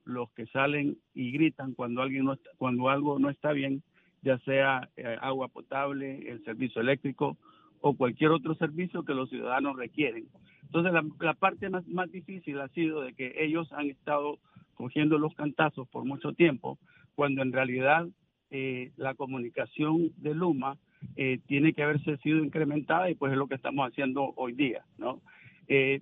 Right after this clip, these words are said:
yo, eh, en, en las conversaciones que he tenido, eh, han sido muy fructíferas porque hemos mejorado la comunicación, eh, eso es muy importante,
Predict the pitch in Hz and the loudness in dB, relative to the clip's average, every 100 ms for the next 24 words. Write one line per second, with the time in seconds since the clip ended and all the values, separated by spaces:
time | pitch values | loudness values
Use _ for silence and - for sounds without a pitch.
0 | _ - 135 127 170 190 208 - - 147 | _ -16 -6 2 4 4 2 -2 -2 -2
1 | 135 131 127 - 131 123 135 131 127 143 | 0 -2 -6 -6 -4 -4 -4 -2 -2 -2
2 | 131 127 123 160 170 170 175 180 180 165 | -2 -4 2 4 4 2 -2 0 2 2
3 | 131 - _ - _ _ - 143 139 - | 0 -10 _ -20 _ _ -2 2 2 2
4 | 147 156 - 175 180 170 170 170 165 160 | 2 2 2 0 2 2 2 0 -4 -6
5 | - 175 139 127 131 - 135 - 135 151 | -6 -4 -2 -2 -4 -4 -4 -2 0 2
6 | 160 156 151 156 156 160 160 160 170 180 | 4 4 4 4 2 -2 -2 0 0 -2
7 | 175 120 120 139 _ - - - 127 123 | -6 -10 -10 -16 _ -20 -20 -10 -4 -2
8 | 123 - 135 135 143 139 147 139 160 147 | -2 -2 -2 0 0 2 2 2 0 2
9 | 127 - 135 | 2 -2 -8